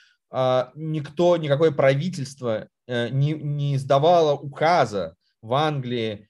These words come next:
в Польше, в Литве, в Германии, в Италии развешивать украинские флаги на домах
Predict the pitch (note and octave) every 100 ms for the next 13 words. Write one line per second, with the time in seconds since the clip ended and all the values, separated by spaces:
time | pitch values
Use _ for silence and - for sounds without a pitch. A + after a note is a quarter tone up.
0 | _ _ - D#3 E3+ C#3 - A2 G#2 F#2+
1 | G2 A2+ B2 C3+ D#3 C#3+ C3+ E3+ D#3 A#2
2 | G#2+ A#2 C3 E3+ D3 E3+ D#3 B2+ A#2+ A#2
3 | A#2+ E3+ G#3+ G3 E3 C#3+ _ - C3+ C#3
4 | C#3 E3+ F3 D3 C#3 B2+ C#3 D3 C#3 -
5 | C3 A#2 D3 C#3 A#2+ A2+ A2+ A#2 E3+